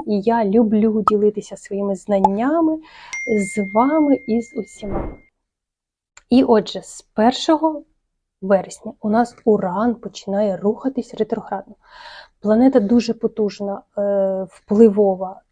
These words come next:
така вона більш соціальна, але,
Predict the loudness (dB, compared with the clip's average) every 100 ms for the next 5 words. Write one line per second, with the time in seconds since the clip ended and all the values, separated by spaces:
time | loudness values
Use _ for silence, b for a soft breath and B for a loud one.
0 | -12 -8 -4 -4 -2 -2 -2 -2 -4 -12
1 | -16 -8 0 2 2 -2 -4 -6 -8 B
2 | B B -6 -2 0 2 2 2